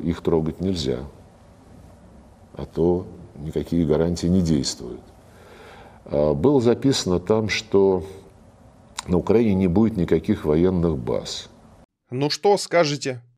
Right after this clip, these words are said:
Speaker 2: По телевизору два года бились-бились с нато, бились-бились.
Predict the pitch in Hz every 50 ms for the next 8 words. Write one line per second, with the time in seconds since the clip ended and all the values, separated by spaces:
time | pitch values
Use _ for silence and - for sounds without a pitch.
0 | _ - 165 160 208 208 208 208 185 202 170 143 147 139 139 131 139 160 170 160
1 | 165 170 147 139 143 139 135 165 165 160 156 143 147 165 190 170 127 - - -
2 | 110 104 95 - 92 107 117 117 170 180 175 165 160 160 190 190 135 104 - -
3 | -